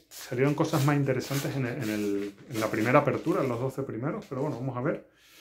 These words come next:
qué nos depara este último. Vale, Sterling, Inglaterra. Bueno, una carta también muy chula. Además sale en una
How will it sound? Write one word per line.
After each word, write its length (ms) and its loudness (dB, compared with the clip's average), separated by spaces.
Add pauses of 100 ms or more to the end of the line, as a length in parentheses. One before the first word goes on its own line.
(680)
qué 120 -6
nos 120 -2
depara 300 2
este 220 -4
último. 260 -12 (1500)
Vale, 260 -8 (100)
Sterling, 760 2 (440)
Inglaterra. 760 0 (1000)
Bueno, 380 -4
una 120 -12
carta 480 -6
también 280 -8
muy 180 -4
chula. 420 -2
Además 240 -8
sale 380 0
en 220 -2
una 380 2